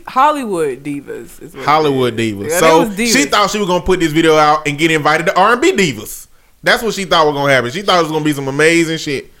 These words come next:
Speaker 1: It's not.
Speaker 2: It's not.
Speaker 1: It's the worst thing I, s-, I think I've, musically, I think I've seen.
Speaker 2: Is it the worst thing musically?
Speaker 1: This year. I mean, not, like, in general, but maybe this year.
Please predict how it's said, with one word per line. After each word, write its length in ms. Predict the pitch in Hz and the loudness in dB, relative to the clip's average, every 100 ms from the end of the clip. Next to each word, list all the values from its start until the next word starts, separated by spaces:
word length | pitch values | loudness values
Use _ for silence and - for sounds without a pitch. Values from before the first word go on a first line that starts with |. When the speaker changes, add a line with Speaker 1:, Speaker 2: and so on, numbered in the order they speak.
| - | -10
Speaker 1:
It's 200 | 180 165 | -10 -8
not. 380 | 160 131 120 - _ _ | -10 -12 -14 -18 _ _
Speaker 2:
It's 200 | 123 139 | -6 -2
not. 340 | 147 233 196 - - | 0 -2 -4 -12 -16
Speaker 1:
It's 320 | - 170 165 | -10 -10 -12
the 140 | - 160 | -14 -10
worst 360 | 147 143 156 | -8 -8 -8
thing 200 | 180 160 | -10 -10
I, 80 | 151 | -10
s-, 180 | 151 - - | -12 -16 -12
I 100 | 151 | -12
think 240 | 160 156 | -10 -12
I've, 180 | 147 135 | -10 -10
musically, 840 | 156 196 247 214 202 175 135 80 - _ - _ _ _ _ _ _ - _ - | -6 -2 -2 -2 -4 -4 -6 -8 -16 _ -20 _ _ _ _ _ _ -20 _ -16
I 100 | 143 | -14
think 240 | 139 127 | -14 -16
I've 160 | 113 147 | -16 -16
seen. 540 | - 113 107 - 90 - | -16 -18 -16 -18 -20 -8
Speaker 2:
Is 200 | 143 151 | -6 -4
it 200 | 165 - | -6 -6
the 80 | 151 | -6
worst 280 | 151 165 - | -2 -4 -4
thing 260 | 165 165 | -6 -4
musically? 480 | 160 160 160 160 156 | -4 -6 -8 -12 -12
Speaker 1:
This 320 | 180 240 240 202 | -2 0 0 -2
year. 300 | 156 - - | -6 -8 -4
I 60 | 202 | -2
mean, 240 | 220 202 | 0 0
not, 200 | 202 180 | 0 0
like, 240 | 170 156 - _ _ | 0 -4 -8 _ _
in 200 | 151 160 | -12 -12
general, 360 | 160 147 131 127 | -10 -12 -12 -16
but 340 | 139 123 82 - _ _ _ 185 | -14 -12 -14 -18 _ _ _ -12
maybe 340 | 214 247 226 | -8 -8 -10
this 320 | 190 208 - | -8 -8 -8
year. 640 | 170 185 269 262 233 240 | -16 -14 -12 -12 -12 -14